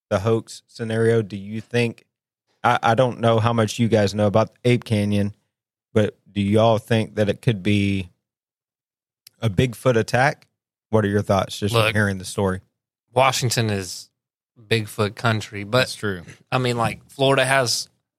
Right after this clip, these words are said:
Speaker 2: swamp
Speaker 3: Swamp
Speaker 2: apes.
Speaker 3: ape.
Speaker 2: Pennsylvania has their own Bigfoot. I mean, there's Bigfoot legends all over. So, like, you can't discredit any one without discrediting multiples, especially, like,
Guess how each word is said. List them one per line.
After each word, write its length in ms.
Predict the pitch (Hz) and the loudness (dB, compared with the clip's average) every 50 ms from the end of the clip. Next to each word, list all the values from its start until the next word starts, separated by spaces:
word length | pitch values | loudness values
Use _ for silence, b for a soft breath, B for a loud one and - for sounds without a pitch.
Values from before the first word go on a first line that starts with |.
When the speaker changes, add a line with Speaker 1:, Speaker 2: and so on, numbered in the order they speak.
| _ _ | _ _
Speaker 2:
swamp 400 | _ - 117 117 113 117 113 - | _ -2 0 2 2 2 0 -2
Speaker 3:
Swamp 340 | 110 107 110 110 110 - | -2 -2 -2 -2 -4 -6
Speaker 2:
apes. 140 | 95 92 98 | -8 -10 -10
Speaker 3:
ape. 80 | 110 - _ _ _ _ _ _ _ _ _ _ _ _ _ _ _ - | -10 -14 _ _ _ _ _ _ _ _ _ _ _ _ _ _ _ -2
Speaker 2:
Pennsylvania 640 | 135 131 123 131 117 117 123 123 127 131 131 123 | -2 0 0 0 0 2 2 2 4 4 2 4
has 260 | 120 117 117 110 107 110 | 4 4 2 0 0 0
their 200 | 117 117 117 113 | 2 2 4 2
own 400 | 110 110 110 107 104 104 101 104 - _ _ _ _ 123 | 2 2 0 0 -2 -4 -6 -10 -14 _ _ _ _ -8
Bigfoot. 480 | 113 110 107 104 101 - - 120 117 117 | -4 -4 -4 -4 -4 -10 -10 -6 -2 -2
I 60 | 117 | 0
mean, 140 | 117 117 123 | 0 0 0
there's 180 | 131 127 117 113 120 117 - _ _ _ _ _ _ | 0 0 0 -2 -6 -12 -20 _ _ _ _ _ _
Bigfoot 480 | - 175 170 139 - - 151 151 127 113 | 0 0 0 0 -2 0 0 0 0 0
legends 680 | 113 117 127 135 135 120 117 117 107 101 101 - - - _ _ _ _ _ | 0 0 2 2 2 2 0 -2 -4 -4 -6 -12 -18 -20 _ _ _ _ _
all 300 | 120 117 113 107 107 104 | 2 2 4 2 2 2
over. 360 | 104 104 101 98 95 95 92 104 | 0 -2 -2 -4 -8 -12 -16 -18
So, 240 | - - 104 101 101 | -8 -6 -4 -2 0
like, 240 | 101 101 101 101 | 0 0 -2 -2
you 60 | 110 110 | -6 -4
can't 320 | - 156 156 143 120 110 | -2 0 0 0 0 0
discredit 600 | 131 139 120 - - - - 135 127 120 - - _ | 0 0 0 -2 -4 0 0 0 0 0 -4 -6 _
any 260 | 123 120 120 117 110 | -2 0 0 0 -2
one 600 | 107 104 110 120 127 127 127 123 113 107 107 104 101 | -4 -4 -2 0 2 4 4 4 2 0 -2 -4 -4
without 260 | 107 107 113 107 104 | 0 2 2 2 0
discrediting 720 | 110 107 101 - - 117 110 107 107 104 104 101 101 101 - _ _ _ _ _ _ _ _ _ | 0 -4 -6 -4 -2 0 0 0 0 0 -2 -2 -4 -6 -10 _ _ _ _ _ _ _ _ _
multiples, 480 | - 120 117 113 107 107 104 104 104 98 | 2 4 4 4 2 0 -4 -6 -6 -6
especially, 440 | 104 - - 180 175 - - 120 110 | -6 -2 0 0 2 2 2 0 0
like, 260 | 107 101 98 92 - | 0 -2 -4 -6 -12